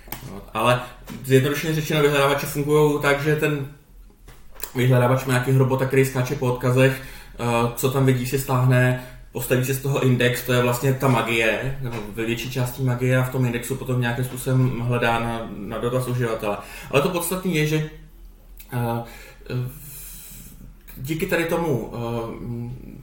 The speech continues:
díky tomu, že většina lidí na běžný web přichází z vyhledávačů,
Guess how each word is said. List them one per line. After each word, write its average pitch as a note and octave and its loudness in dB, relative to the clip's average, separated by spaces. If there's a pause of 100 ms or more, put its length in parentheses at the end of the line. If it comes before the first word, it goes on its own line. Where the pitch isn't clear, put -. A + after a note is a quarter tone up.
(100)
díky C3 -6
tomu, D#3 0
že D#3+ -2 (180)
většina D#3+ 0
lidí C#3+ 0
na B2+ 0
běžný C3+ 4
web C3+ 0
přichází C#3 -4
z - -12
vyhledávačů, D3+ -2